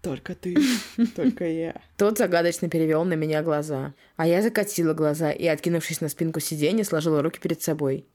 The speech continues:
Speaker 2: Певец звонко рассмеялся, что снова повлияло на моё настроение. Минут через десять мы доехали до офиса.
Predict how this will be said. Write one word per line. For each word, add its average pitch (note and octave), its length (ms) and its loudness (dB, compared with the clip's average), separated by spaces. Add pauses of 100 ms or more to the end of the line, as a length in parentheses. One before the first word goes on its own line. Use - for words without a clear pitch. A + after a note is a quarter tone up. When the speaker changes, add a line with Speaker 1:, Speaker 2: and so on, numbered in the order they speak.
Speaker 2:
Певец F3+ 300 2
звонко E3+ 360 0
рассмеялся, D3+ 580 -2
что D#3+ 180 -2
снова D#3 280 0
повлияло C#3+ 420 2
на C#3+ 80 -2
моё D3 160 -2
настроение. C#3 760 -4 (240)
Минут F3+ 220 0
через D#3+ 260 0
десять E3 340 -2
мы D#3+ 80 -2
доехали D3+ 260 0
до D3+ 140 2
офиса. C#3+ 500 -4